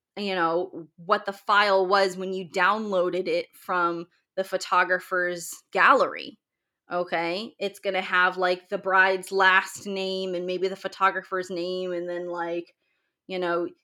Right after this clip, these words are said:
D S C slash oh oh four. That doesn't tell the Google bots anything. Rename that shit before you upload it to your website. Make sure that it's relevant to the keywords you want searched for your website.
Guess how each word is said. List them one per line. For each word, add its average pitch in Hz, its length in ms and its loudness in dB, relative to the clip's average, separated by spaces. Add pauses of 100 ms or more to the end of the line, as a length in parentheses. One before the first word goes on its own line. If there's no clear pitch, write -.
(140)
D 202 240 0
S 185 300 2
C 185 200 -6
slash 180 640 0 (160)
oh 175 320 0
oh 175 240 0
four. - 560 -6 (680)
That 233 240 6
doesn't 359 360 0
tell 208 280 4
the 185 100 -2
Google 180 380 -2
bots 175 420 0 (140)
anything. 185 760 -4 (200)
Rename 277 880 0
that 190 220 -2
shit - 360 -6
before 226 440 -8
you 233 260 -10
upload 196 460 0
it 190 140 -6
to - 120 -12
your 170 240 -4
website. 220 460 -2 (340)
Make 185 380 -6
sure 170 420 -4
that 175 240 -6
it's 196 220 -8 (100)
relevant 208 840 0 (260)
to 240 100 -18
the 254 120 -6
keywords 180 500 -4
you 202 120 -6
want 165 280 -8
searched - 380 -8
for - 180 -20
your 78 140 -16
website. 170 480 -6